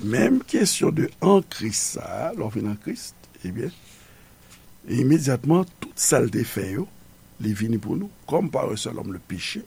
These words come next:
est entré dans le monde, de même par, et, et par le péché, la mort, de même, par un seul homme, la justification qui donne la vie s'étend à tous les hommes, comme par la désobéissance de seul. Beaucoup ont été rendus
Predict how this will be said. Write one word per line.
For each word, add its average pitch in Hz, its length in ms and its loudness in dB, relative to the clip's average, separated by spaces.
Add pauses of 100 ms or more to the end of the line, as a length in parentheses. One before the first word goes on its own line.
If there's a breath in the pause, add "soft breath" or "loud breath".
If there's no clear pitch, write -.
est - 140 -6
entré - 180 -8
dans - 120 -8
le - 100 -6
monde, 165 260 -2
de 113 220 -2
même 247 320 -4 (160)
par, 170 260 -2 (500 loud breath)
et, - 540 2 (320 loud breath)
et 131 80 0
par 139 260 2
le - 80 0
péché, - 240 -2
la 90 120 -4
mort, 214 260 4
de 151 120 4
même, 269 440 4 (460)
par 135 180 0
un 135 100 -2
seul 135 240 -2
homme, 214 300 6 (400 loud breath)
la 120 240 0
justification - 1040 -4
qui - 160 -10
donne 131 380 2
la 113 180 0
vie 104 220 -6 (280)
s'étend - 640 0 (440)
à 123 100 -6
tous 147 140 -4
les 123 180 -2
hommes, - 180 0
comme 190 220 4
par - 200 0
la - 120 -2
désobéissance 117 540 -8
de 110 80 -12
seul. 95 340 -8 (460 loud breath)
Beaucoup 131 380 6
ont 185 40 6
été - 240 -4
rendus 104 320 -4